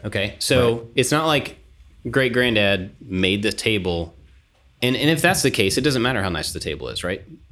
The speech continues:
Speaker 1: Great-granddad made the table, and that's why you want it, 'cause it was a handmade thing of the person. Sometimes somebody spends a whole lot of money on a thing, and it's, it's nice. It has its
Speaker 2: Mm-hmm.
Speaker 1: own, like, monetary or whatever value. And so you wanna keep it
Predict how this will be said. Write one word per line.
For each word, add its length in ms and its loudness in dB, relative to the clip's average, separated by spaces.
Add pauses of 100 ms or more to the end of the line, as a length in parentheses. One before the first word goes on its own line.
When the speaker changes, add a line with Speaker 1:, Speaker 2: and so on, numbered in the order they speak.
(260)
Speaker 1:
Great-granddad 520 -6
made 160 -6
the 60 -14
table, 260 -2
and 80 -4
that's 200 -6
why 80 -4
you 140 -8
want 180 -4
it, 160 -14
'cause 160 -10
it 80 -8
was 120 -10
a 60 -8
handmade 500 -6
thing 420 -6
of 160 -14
the 160 -10 (100)
person. 380 -10 (480)
Sometimes 520 0
somebody 260 2
spends 260 -2
a 60 2
whole 140 -2
lot 100 -2
of 60 -2
money 260 0
on 140 -2
a 40 -4
thing, 420 -6 (500)
and 100 -6
it's, 240 -8
it's 320 -4
nice. 500 -8 (160)
It 100 -4
has 180 0
its 160 -2
Speaker 2:
Mm-hmm. 100 -2
Speaker 1:
own, 240 -2
like, 340 -6 (200)
monetary 720 -6
or 180 -6
whatever 340 -6
value. 480 -8 (640)
And 100 -4
so 80 -2
you 200 0
wanna 180 -2
keep 300 -6
it 240 -6